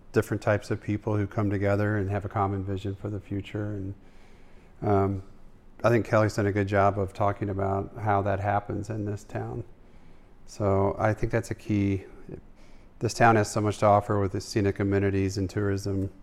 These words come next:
um, for people who really enjoy it, from our bike riding to our floating to our fishing. And I think it really impacts the type of people who come here, because we have a lot of people who actually, we have Fort Wood, it's,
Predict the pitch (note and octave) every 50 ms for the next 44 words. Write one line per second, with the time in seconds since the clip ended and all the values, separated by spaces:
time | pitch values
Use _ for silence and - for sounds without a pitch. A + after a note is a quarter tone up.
0 | - - - - - - - - - - - - - - G2 F#2+ - - G2 -
1 | - G2+ - G2 G2 G#2 G#2 G2 G2+ G2+ G2+ G#2 G2+ G2+ G2 F#2 G2 G2+ G2+ G2+
2 | G2+ G#2 G#2+ A2 - - G#2 G2 G2 F#2+ F#2+ G2+ G2 F#2+ F#2+ - - G2+ G2 F#2+
3 | F#2+ G2 F#2+ F#2+ G2 - - G#2 G2+ G2+ F#2+ G2 - - - G2+ G2 G2+ F#2+ F#2+
4 | F#2+ F#2+ F#2+ G2 F#2 - G#2+ G2+ G2 F#2+ - - G#2 G#2 - - - G#2 G2 G2
5 | G2+ G2+ - - - - - - - - - - - - - - - G#2+ A2+ -
6 | - C3 - B2+ A2 G#2 G#2 G#2 G2+ G2 G2+ G2+ G2 - - A2 G2+ G2+ G2 -
7 | - - G2+ F#2+ - A2 G2+ - - G2 - A2 G2 - A2 G2+ G2 F#2+ F#2 -
8 | - - A2 G#2 G2+ A2 A#2 A#2 B2 B2+ - - - - - - - - - -
9 | - - - - - A#2 G#2+ - A2+ A2 A#2+ A#2 A2+ G#2+ G#2 G#2 G#2+ A2 A2+ A2
10 | - A2+ G#2+ A2 G#2+ G#2 G#2 G2 G2+ G2 G2+ G2 - - - A2 G#2+ G2+ G2+ G2
11 | G2 G2 G2+ G#2 G2+ F#2+ - - A2+ G#2+ G2+ E2 F#2 G2 G#2 G#2 G#2 G#2 G2+ F#2+
12 | F2+ -